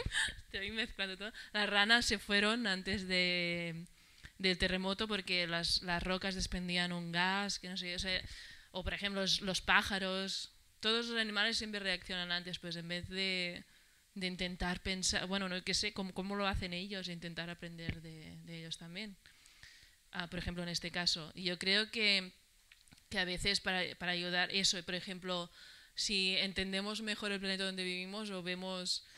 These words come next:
la catástrofe que estemos creando, si lo sentimos más cercano, pues,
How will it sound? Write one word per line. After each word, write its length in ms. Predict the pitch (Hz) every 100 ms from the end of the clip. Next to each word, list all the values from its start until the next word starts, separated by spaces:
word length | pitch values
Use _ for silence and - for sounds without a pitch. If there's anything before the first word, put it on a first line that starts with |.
| - - - - - _ _ _ _ - - - _ - - - - -
la 160 | 196
catástrofe 540 | 185 190 185 185 190 196
que 60 | 196
estemos 400 | - 196 185 -
creando, 480 | 196 185 185 196
si 120 | 220 190
lo 100 | 190
sentimos 500 | 196 170 185 190 202
más 220 | 196 -
cercano, 460 | 196 180 180 196 220
pues, 380 | 190 - -